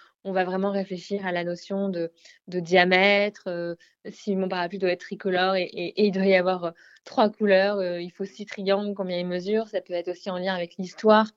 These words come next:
une de Rose à la feuille qui va aborder la, l'or, euh, sous le prisme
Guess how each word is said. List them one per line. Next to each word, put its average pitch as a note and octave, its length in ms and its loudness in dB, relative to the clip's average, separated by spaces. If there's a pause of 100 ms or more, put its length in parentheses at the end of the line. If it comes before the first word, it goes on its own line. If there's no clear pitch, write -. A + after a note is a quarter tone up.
(120)
une G3+ 140 2
de F#3+ 80 8
Rose F#3 220 6
à F#3 40 6
la F3+ 140 4
feuille G#3 300 2
qui G3+ 160 -8
va F3+ 180 -10 (320)
aborder F#3+ 460 6
la, F3 260 2
l'or, G3 480 2
euh, E3+ 80 -6
sous - 160 -18
le F#3 100 -2
prisme F#3 500 -6